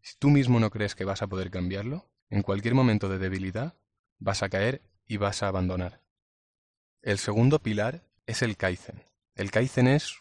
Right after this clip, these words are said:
que mediante pequeñas acciones realizadas de forma organizada y continua pueden hacernos alcanzar objetivos muy grandes. Es decir, cada día hacer o dejar de hacer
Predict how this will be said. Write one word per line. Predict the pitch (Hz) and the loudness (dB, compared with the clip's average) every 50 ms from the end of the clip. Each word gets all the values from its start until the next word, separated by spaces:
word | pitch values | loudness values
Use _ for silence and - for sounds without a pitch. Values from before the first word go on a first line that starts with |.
| _ _ | _ _
que | - 98 | 0 2
mediante | 95 95 95 95 95 95 95 98 | 2 4 2 2 2 2 2 0
pequeñas | - 98 92 101 117 131 143 - - | -2 -2 0 2 4 4 2 2 -2
acciones | 107 - - - 101 95 90 87 - - - _ - - - | -6 -6 -4 -4 -2 -2 -2 -2 -4 -10 -16 _ -20 -8 -4
realizadas | 107 101 98 92 - 107 117 123 123 | -4 -4 -4 -2 -2 0 0 0 0
de | 117 107 | -2 -4
forma | - - 117 113 113 110 | -4 -2 0 2 2 2
organizada | 104 104 101 98 92 - - 107 104 92 | 2 0 0 0 -2 -2 -2 -2 -2 -2
y | 90 | -2
continua | - 90 90 90 90 92 95 98 107 123 147 - _ _ _ _ _ _ _ _ _ | -2 -2 -2 -2 -2 -2 -2 0 0 -2 -2 -6 _ _ _ _ _ _ _ _ _
pueden | _ 107 110 117 117 | _ 2 4 4 4
hacernos | 113 - 117 117 120 117 - | 4 2 2 2 4 2 2
alcanzar | 110 104 101 98 95 104 107 | -2 -2 -4 -4 -2 -2 -2
objetivos | 107 - - 98 92 101 101 98 | -4 -4 -4 -6 -4 -4 -2 0
muy | 98 95 92 90 | 0 0 0 0
grandes. | 92 95 95 90 85 - - - - - _ _ _ _ _ _ _ _ _ _ | -2 -2 -2 -2 -2 -4 -8 -16 -20 -20 _ _ _ _ _ _ _ _ _ _
Es | - 123 120 120 | -2 -2 0 0
decir, | 113 104 - - 92 87 - - _ _ _ _ _ _ _ _ | 0 -2 -2 -4 -6 -8 -8 -10 _ _ _ _ _ _ _ _
cada | - 110 107 110 | -2 0 0 2
día | 110 104 95 92 90 - | 0 0 -2 -4 -4 -6
hacer | - 101 - - 110 101 92 | -8 -8 -4 -2 -2 -2 0
o | 90 | -2
dejar | 90 - - 98 101 | -4 -4 -4 -4 -2
de | 101 | -2
hacer | 101 - - 131 139 - | -4 -2 -2 -4 -4 -4